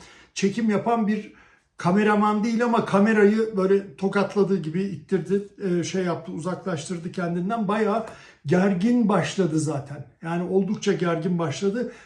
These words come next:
O gerginlik oturumlarda da devam etti. Ne şekilde devam etti? Ağır suçlamalarla devam etti. O suçlamalara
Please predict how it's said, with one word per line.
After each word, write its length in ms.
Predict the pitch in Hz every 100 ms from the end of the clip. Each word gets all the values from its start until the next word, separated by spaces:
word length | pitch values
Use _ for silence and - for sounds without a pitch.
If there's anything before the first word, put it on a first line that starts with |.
| _ _
O 180 | 240 202
gerginlik 640 | 214 170 196 208 247 - -
oturumlarda 800 | 185 208 208 202 202 190 202 175
da 300 | 233 233 - - _ -
devam 460 | 175 190 214 226
etti. 480 | 202 151 - 185 - - - _
Ne 140 | 226
şekilde 520 | 220 202 190 175 185
devam 340 | 165 180 196 190
etti? 520 | 170 - 240 233 - - 160 160 - - -
Ağır 220 | 196 233
suçlamalarla 800 | - 196 - 226 233 254 254 208
devam 360 | 175 170 165 156
etti. 220 | 156 190
O 100 | 190
suçlamalara 840 | 185 160 - 202 208 208 220 -